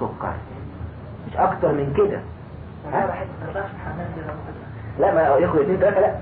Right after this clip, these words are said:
Speaker 1: تكون تفطر. ضمت المغيرة مش هتاخد على الحمام بتاعك. هي نقطة واحدة بس، على حتة سكر. ليه على حتة سكر؟ عشان طعمه مر جدا الكروسين اويل ده.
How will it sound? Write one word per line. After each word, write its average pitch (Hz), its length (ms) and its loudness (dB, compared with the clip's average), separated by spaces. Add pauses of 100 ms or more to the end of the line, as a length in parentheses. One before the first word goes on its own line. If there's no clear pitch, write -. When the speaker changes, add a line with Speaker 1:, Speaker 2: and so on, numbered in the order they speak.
(160)
Speaker 1:
تكون 165 180 -2
تفطر. 151 380 0 (140)
ضمت 190 200 4
المغيرة 175 340 6 (240)
مش - 80 -10
هتاخد 170 220 0
على 143 80 4
الحمام 143 260 -4
بتاعك. 135 240 2 (640)
هي 165 140 6
نقطة 208 240 4
واحدة 190 200 2
بس، 117 100 -4 (500)
على 127 100 2
حتة - 200 0 (100)
سكر. 131 260 0 (560)
ليه 196 100 8
على - 100 8
حتة 202 180 0 (100)
سكر؟ 214 220 2
عشان 165 320 0
طعمه 185 200 4
مر 180 220 6
جدا 156 280 0
الكروسين 139 380 -2
اويل 110 240 -2
ده. 104 80 -6